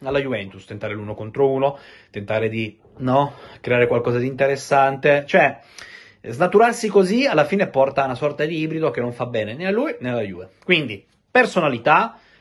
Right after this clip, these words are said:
piede sull'acceleratore e cercare oggi di creare superiorità numerica contro una squadra che in ampiezza può fare fatica. Ho studiato le statistiche dell'Udinese e devo dire che ha raccolto molto meno rispetto a quanto meritasse. È una squadra, l'Udinese, che spesso e volentieri si fa raggiungere nei finali,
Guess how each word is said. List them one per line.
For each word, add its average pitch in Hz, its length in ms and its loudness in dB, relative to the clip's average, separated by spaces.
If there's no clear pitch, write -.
piede 214 220 4
sull'acceleratore 180 880 2
e 123 100 -10
cercare 160 440 -4
oggi 143 200 0
di 123 120 -10
creare 135 260 -6
superiorità 131 260 -12
numerica 160 420 -6
contro 127 260 -10
una 135 100 -10
squadra 135 400 -6
che 123 120 -10
in 120 60 -10
ampiezza 120 440 -10
può 120 80 -10
fare 110 240 -8
fatica. 101 640 -14
Ho 233 100 2
studiato 202 360 2
le 160 100 0
statistiche 143 360 -8
dell'Udinese 123 640 -4
e - 60 -16
devo 117 180 -8
dire 120 200 -8
che 120 100 -12
ha 113 40 -4
raccolto 120 360 -8
molto 143 480 0
meno 120 160 -6
rispetto 113 360 -10
a 104 40 -10
quanto 113 240 -14
meritasse. 98 640 -8
È - 80 -8
una 139 140 -2
squadra, 170 420 2
l'Udinese, 143 520 -2
che 123 140 -4
spesso 160 360 -4
e - 20 -4
volentieri 135 460 -2
si 127 120 -14
fa 123 120 -8
raggiungere 120 500 -4
nei 117 120 -6
finali, 117 520 -6